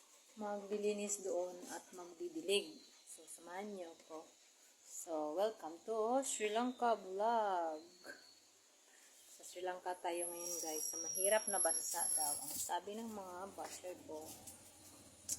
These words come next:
Okay, that's fine. Kuya, mahirap. Kasi galing kami sa hirap din eh. Kung mahirap, hindi mahirap. Wala tayong magagawa dyan. So, ayan, oh.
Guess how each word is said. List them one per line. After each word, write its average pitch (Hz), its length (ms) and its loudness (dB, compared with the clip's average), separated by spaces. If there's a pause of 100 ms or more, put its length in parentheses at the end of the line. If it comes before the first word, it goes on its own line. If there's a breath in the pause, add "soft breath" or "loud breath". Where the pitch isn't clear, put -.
(640)
Okay, 220 400 2 (1120)
that's - 400 2
fine. 262 400 -4 (1600)
Kuya, 208 160 -2
mahirap. 220 560 -6 (1700)
Kasi - 160 -6
galing 320 320 0
kami 359 160 0
sa 381 320 4
hirap 349 320 8
din 277 320 0
eh. - 160 -6 (640)
Kung 302 160 -8
mahirap, 302 480 -2
hindi 254 240 -6
mahirap. 330 560 -2 (320)
Wala 311 160 -6
tayong 302 320 -4
magagawa 294 480 -2 (160)
dyan. 269 160 -2 (240)
So, - 160 -12
ayan, 262 240 -6
oh. 233 120 -16